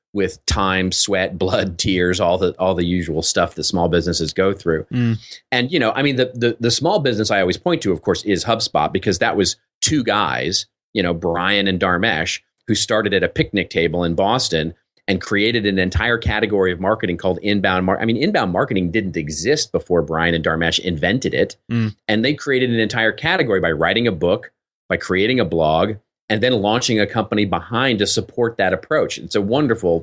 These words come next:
Speaker 1: w-, idea of how a small business became big. But of course, not every small business wants to become big. And you say, "Well, marketing is only something I do on the weekends because, quite frankly, every,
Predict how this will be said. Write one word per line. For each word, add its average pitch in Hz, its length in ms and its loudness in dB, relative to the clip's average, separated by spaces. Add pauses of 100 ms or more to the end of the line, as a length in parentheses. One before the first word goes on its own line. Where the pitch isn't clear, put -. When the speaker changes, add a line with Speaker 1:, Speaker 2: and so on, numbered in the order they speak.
Speaker 1:
w-, 90 240 0
idea 92 440 0
of 92 60 -2
how 98 180 2
a 110 80 2
small 107 340 0
business 95 440 0 (260)
became 90 380 0
big. 101 340 0 (300)
But 139 80 2
of 127 60 -4
course, 160 180 0
not 151 160 2
every 123 180 2
small 110 240 2
business 95 400 -2
wants 208 260 0
to - 80 -2
become 80 360 -2
big. 87 320 0
And 90 80 -2
you 90 60 -2
say, 101 160 2
"Well, 127 420 0 (240)
marketing 131 400 2
is 107 100 2
only 117 200 2
something 101 340 0
I 98 100 2
do 107 280 0
on 101 100 2
the 95 80 4
weekends 104 420 0
because, 92 320 0
quite 90 260 -2
frankly, 131 380 0
every, 92 380 0